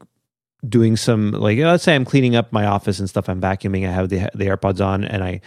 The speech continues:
my Mac gets turned on. It, it automatically like, "Hey, you're near this iMac with AirPods. Do you wanna use them?"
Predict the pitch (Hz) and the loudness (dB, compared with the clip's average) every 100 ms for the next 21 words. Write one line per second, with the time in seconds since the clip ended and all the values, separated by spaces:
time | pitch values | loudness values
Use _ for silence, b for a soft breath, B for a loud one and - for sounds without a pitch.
0 | B - 104 104 104 104 - - 101 101 | B -2 0 0 -2 -4 -6 -4 -2 0
1 | 101 101 - b b b _ _ - 160 | 0 -2 -6 b b b _ _ -4 -4
2 | - 165 156 147 143 135 127 117 269 165 | 0 2 4 4 2 2 2 4 4 6
3 | 131 127 175 220 139 165 220 131 123 117 | 4 4 4 4 2 2 2 2 2 4
4 | 170 - 107 95 107 104 104 98 98 123 | 2 2 0 2 0 2 2 2 2 2
5 | 220 262 | 2 -2